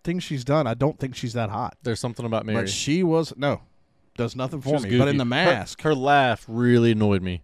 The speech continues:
Speaker 1: her, her, her in The Mask. Oof.
Speaker 2: Yeah, a hundred percent.
Speaker 1: Number twenty-four, Jessica Simpson. I thought she was hot in the Dukes of Hazzard movie. However, the picture that they <laughs> chose to put her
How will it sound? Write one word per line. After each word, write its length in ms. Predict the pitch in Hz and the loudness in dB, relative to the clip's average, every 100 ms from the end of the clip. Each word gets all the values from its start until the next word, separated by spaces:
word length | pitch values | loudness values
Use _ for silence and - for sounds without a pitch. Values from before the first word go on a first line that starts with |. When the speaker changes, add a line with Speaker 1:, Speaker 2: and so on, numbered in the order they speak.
| - | -4
Speaker 1:
her, 280 | 143 143 | 0 0
her, 280 | 98 143 151 | 2 2 2
her 140 | 147 185 | 2 0
in 100 | 139 | 0
The 80 | 107 | -4
Mask. 520 | 117 143 104 - - | -4 -4 -4 -8 -6
Oof. 360 | 147 - - - _ 139 | -6 -6 -12 -20 _ -2
Speaker 2:
Yeah, 220 | 135 101 - | -2 -2 -4
a 160 | 127 117 | -4 -2
hundred 160 | 135 | -4
percent. 380 | 127 127 101 - | -6 -6 -8 -6
Speaker 1:
Number 160 | 165 180 | -4 -2
twenty-four, 800 | 202 226 202 190 220 233 226 196 | 0 0 2 6 6 6 4 0
Jessica 480 | 135 202 190 208 170 | 2 2 2 -2 -4
Simpson. 680 | - 214 202 131 123 170 - - | -2 -4 -4 -6 -4 -6 -8 -10
I 80 | 117 | -6
thought 220 | 165 143 | -6 -4
she 100 | 151 | -4
was 80 | 139 | -2
hot 140 | 147 | -2
in 60 | 120 | -2
the 60 | |
Dukes 240 | 117 143 123 | -4 -4 -4
of 80 | |
Hazzard 320 | 107 139 147 147 | -4 -2 -2 -2
movie. 240 | 165 156 | -2 -2
However, 420 | 117 143 156 160 | 0 0 2 2
the 140 | 135 131 | 0 0
picture 400 | - 202 - 175 | -2 -2 -2 0
that 220 | 147 131 | 0 0
they 120 | 147 | 0
<laughs> 0 | |
chose 800 | - - 214 175 156 139 - - 180 | 4 6 6 6 2 -2 -8 -14 -6
to 160 | 175 185 | 0 0
put 260 | - 185 - | 2 2 2
her 160 | 180 | 0